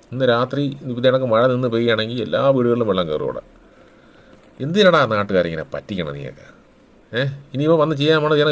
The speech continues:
വീഡിയോ ചെയ്യുന്ന എന്നെ ഒന്ന് ചീത്ത വിളിക്കുക, ഭീഷണിപ്പെടുത്തി ചെയ്യും, അതാണ് ചെയ്യാൻ പോണത്. നിനക്കൊക്കെ അതിനെ പറ്റുള്ളൂ.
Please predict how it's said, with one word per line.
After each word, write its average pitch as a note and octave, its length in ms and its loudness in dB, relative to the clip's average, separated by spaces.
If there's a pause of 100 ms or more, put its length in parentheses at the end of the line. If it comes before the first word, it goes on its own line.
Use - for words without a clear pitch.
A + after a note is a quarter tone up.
വീഡിയോ C#3+ 180 0
ചെയ്യുന്ന C#3+ 220 0
എന്നെ C#3 160 -2
ഒന്ന് C3+ 140 -4
ചീത്ത C3 220 -2
വിളിക്കുക, B2 260 0
ഭീഷണിപ്പെടുത്തി G2+ 480 -4
ചെയ്യും, D#2+ 160 -4
അതാണ് G2 200 0
ചെയ്യാൻ D#2 200 -6
പോണത്. C#2 220 -20 (600)
നിനക്കൊക്കെ D3 380 0
അതിനെ D#3 240 2 (100)
പറ്റുള്ളൂ. A#2+ 420 0